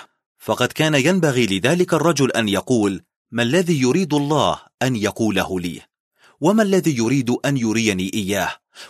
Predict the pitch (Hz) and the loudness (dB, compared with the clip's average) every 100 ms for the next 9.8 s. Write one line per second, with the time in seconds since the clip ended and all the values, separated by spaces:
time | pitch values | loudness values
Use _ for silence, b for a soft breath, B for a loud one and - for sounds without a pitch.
0 | B 135 170 156 156 156 151 139 196 180 | B 0 2 2 0 0 -2 -2 0 2
1 | 156 - 151 147 147 98 104 113 123 107 | 0 -2 -4 -4 -2 -2 -2 -2 -2 -4
2 | 80 - B B B 143 202 208 175 160 | -10 -14 B B B 0 2 2 0 0
3 | 143 - 165 151 147 - 147 151 - 127 | 0 0 0 2 0 -2 -2 0 0 0
4 | 110 143 139 135 127 123 139 - 143 147 | 0 -2 0 0 0 0 0 0 2 2
5 | 131 92 - _ _ _ _ _ _ - | 0 -2 -10 _ _ _ _ _ _ -8
6 | 92 - 147 151 127 117 110 104 101 90 | -2 0 0 0 0 -2 -4 -2 -4 -4
7 | 85 101 107 90 80 98 87 101 - 87 | -4 -4 -4 -4 -4 -6 -8 -8 -6 -6
8 | - 120 87 82 - 151 139 101 78 78 | -2 -2 -2 -6 -2 -2 0 0 -2 -4
9 | 87 110 95 87 87 113 98 | -4 -4 -4 -2 0 0 -4